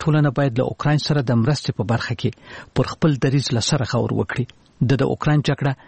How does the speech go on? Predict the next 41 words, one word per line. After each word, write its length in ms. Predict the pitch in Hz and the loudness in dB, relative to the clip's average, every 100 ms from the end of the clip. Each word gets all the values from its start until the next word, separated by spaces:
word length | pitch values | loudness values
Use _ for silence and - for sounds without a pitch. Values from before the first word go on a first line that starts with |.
| - - 117 | -14 -4 0
بایللې 400 | 127 127 151 110 - | 2 2 2 0 0
جګړه 240 | 113 - | -2 0
وبلله. 480 | 117 117 107 107 107 104 _ - - 135 | 0 0 0 0 -2 -4 _ -20 -4 0
اوربان 320 | 127 104 147 156 | 0 2 0 0
چې 60 | - | -2
پر 100 | 131 | -4
روسیې 320 | 107 107 - 139 | -2 -2 0 2
د 40 | 123 | 0
اروپایي 300 | 113 - 143 | 0 0 0
ټولنې 400 | 135 147 139 139 127 | 2 2 2 2 2
د 20 | 123 | 0
بندیزونو 460 | 117 110 110 156 131 104 | 0 0 0 2 2 2
مخالف 360 | - 113 139 - | 0 0 0 0
دی، 100 | 139 | 0
زیاته 380 | 101 151 165 120 - | 2 0 0 -2 -4
کړه 140 | 135 - - - - | -4 -6 -16 -20 -10
چې 180 | - - 113 | -2 0 2
امریکایان 440 | 127 - 135 151 | 0 0 2 2
به 100 | 131 139 | 2 0
دا 60 | 127 | 0
جګړه 220 | 123 120 - | 0 -2 -4
پرېږدي 380 | - 151 - 156 - - - | 0 0 2 -2 -4 -10 -4
او 60 | 117 - | -2 0
تر 100 | 120 - | -2 0
هر 100 | 175 | -2
څه 80 | - 120 | 2 0
مخکې 280 | 117 - 101 - - - | 0 -4 -6 -8 -10 -2
هغوی 240 | 107 120 98 - | 2 2 0 0
خلک 220 | 156 135 | 0 0
دې 140 | - 113 | -2 0
جګړې 240 | 120 98 127 - | 0 0 0 2
ته 60 | 139 | 2
نه 40 | 98 | 0
هڅوي. 340 | - - - - _ _ _ _ - | -2 -4 -4 -8 _ _ _ _ -4
د 20 | 117 | 0
هنګري 280 | 117 113 120 - | 2 2 2 0
صدر 220 | 143 135 | 0 0
اعظم 220 | 123 156 143 | 2 2 2
بیا 80 | 151 | 2
وویل 280 | 147 151 - - - | 4 2 0 -10 -12
چې 80 | - | -2